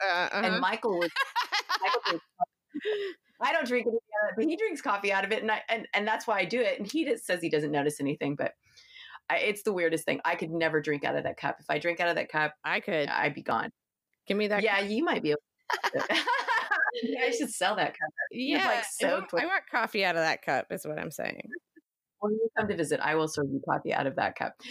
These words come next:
Speaker 2: But so
Speaker 1: <laughs>
Speaker 2: just be really careful with your utensils. What I do is I just have, I mean, obviously I have, I had an edible company, so I have professional stuff. But if I'm just cooking at home, I also have a box that I just
Speaker 1: Mm-hmm.
Speaker 2: keep all my cannabis stuff in.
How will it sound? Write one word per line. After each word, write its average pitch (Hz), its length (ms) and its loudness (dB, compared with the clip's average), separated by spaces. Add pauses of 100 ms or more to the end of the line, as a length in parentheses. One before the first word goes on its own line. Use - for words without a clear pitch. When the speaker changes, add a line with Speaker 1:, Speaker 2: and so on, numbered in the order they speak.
(200)
Speaker 2:
But 494 160 2
so 277 100 2
Speaker 1:
<laughs> 262 100 2
Speaker 2:
just - 20 -4 (340)
be 381 120 0
really 294 260 0 (180)
careful 226 220 -2
with 185 140 -2
your 185 100 2
utensils. 226 640 0
What 247 180 2
I 285 160 2
do 269 200 2
is 262 240 2
I 214 180 4
just 208 220 -2
have, 175 340 2 (320)
I 202 40 0
mean, 226 120 2
obviously 220 360 0
I 180 60 4
have, 156 280 2 (600)
I - 80 2
had 180 160 0
an - 40 -2
edible 151 240 2
company, 151 240 -2
so 151 140 0
I - 20 4
have - 100 -16
professional 220 500 -2
stuff. 170 160 -2 (300)
But 220 360 0
if 240 160 4
I'm 262 140 4
just 233 160 0
cooking 202 280 2
at 170 140 0
home, 165 340 2
I 202 100 4
also 214 200 2
have 175 80 4
a 143 80 2
box - 480 -2
that 151 160 2
I 160 100 2
just 185 180 0
Speaker 1:
Mm-hmm. 170 80 -4
Speaker 2:
keep 156 220 -6
all 185 160 0
my 190 120 -4
cannabis 147 360 -2 (120)
stuff - 320 -8
in. - 60 -16